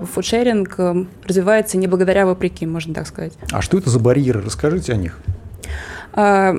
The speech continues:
Speaker 1: в целом можно выделить три ключевых барьера. Первый, основной, который блокирует полномасштабное развитие, это налоговый барьер.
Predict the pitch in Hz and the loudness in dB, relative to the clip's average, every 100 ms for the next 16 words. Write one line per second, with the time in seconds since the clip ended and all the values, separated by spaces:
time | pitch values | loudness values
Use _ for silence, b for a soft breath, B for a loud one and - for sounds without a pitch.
0 | - - 254 214 185 - 214 208 196 214 | -2 0 2 2 -2 0 2 4 4 4
1 | 180 180 180 - 214 226 190 - 190 180 | 4 2 0 -2 0 2 0 2 0 2
2 | 175 185 262 294 285 285 B B B - | 2 2 4 4 2 -2 B B B -20
3 | - 214 202 175 175 170 170 - 175 196 | 2 4 6 4 2 0 -2 -2 0 2
4 | 185 190 185 180 180 185 180 175 170 180 | 2 2 2 0 -2 0 2 0 -2 -2
5 | 185 185 196 185 175 175 - - - 185 | 0 0 2 4 4 0 -2 -6 0 2
6 | 185 185 - 185 180 180 175 185 185 196 | 2 2 0 2 2 2 2 0 0 -4
7 | - 226 226 - 202 190 185 - - - | 0 -2 0 0 2 4 2 -4 -10 -4
8 | 202 196 185 180 175 180 190 269 | 2 4 4 2 0 2 2 2